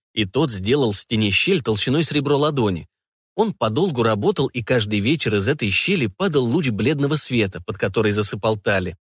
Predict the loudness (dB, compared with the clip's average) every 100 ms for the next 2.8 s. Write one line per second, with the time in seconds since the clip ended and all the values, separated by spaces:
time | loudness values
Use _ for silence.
0 | _ -8 -6 -2 0 0 0 -2 -2 -2
1 | 0 -2 -2 -4 -2 0 0 2 2 2
2 | 0 0 0 0 0 0 -2 -6